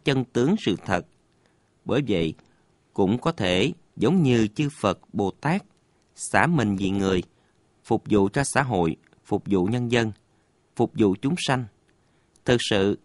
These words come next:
làm được đại công vô tư, tận tâm tận lực. Bi nguyện, đại từ bi, hành trì đại từ bi này được đắc lực bởi lời răn dạy của Phật. Nhưng chúng ta là phàm phu,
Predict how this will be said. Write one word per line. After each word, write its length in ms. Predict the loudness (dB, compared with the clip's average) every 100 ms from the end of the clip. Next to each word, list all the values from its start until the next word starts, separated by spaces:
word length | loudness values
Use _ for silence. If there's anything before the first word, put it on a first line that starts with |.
| _ _ _
làm 260 | -4 -2 0
được 220 | -2 -2 _ -2
đại 220 | -2 -2
công 380 | -4 -4 -2 -2
vô 180 | -2 -2 -2
tư, 200 | -2 -2 -6 _ _ _ _ _
tận 220 | 2 2
tâm 320 | 0 0 0 -4
tận 180 | -2 0
lực. 180 | 0 -2 -14 _ _ _ _ _ _ _ _ _
Bi 160 | 0 2
nguyện, 380 | 2 2 0 -4 -10 _ _
đại 240 | -2 -2 -2
từ 160 | -2 -2
bi, 300 | 0 2 0 -4 _ _ _ _
hành 200 | -2 -2 0
trì 320 | 2 2 0
đại 200 | 0 -2
từ 200 | -2 -4
bi 180 | -2 -2
này 320 | -2 -2 -4 -8 _ _ _ _ _ 0
được 300 | 0 0 -4
đắc 240 | -6 -2
lực 200 | -2 -2 _ _ _ _ _
bởi 300 | -2 0 2
lời 280 | 0 0 0 -2
răn 140 | -4
dạy 180 | -4 -4
của 180 | -4 -6
Phật. 320 | -2 -4 -4 _ _ _ _ _ _ _ _ _ _ _
Nhưng 360 | 0 2 4 2
chúng 160 | 0 -6
ta 200 | -4 -4
là 120 | -4
phàm 280 | -4 -4 -4
phu, 380 | -6 -2 -2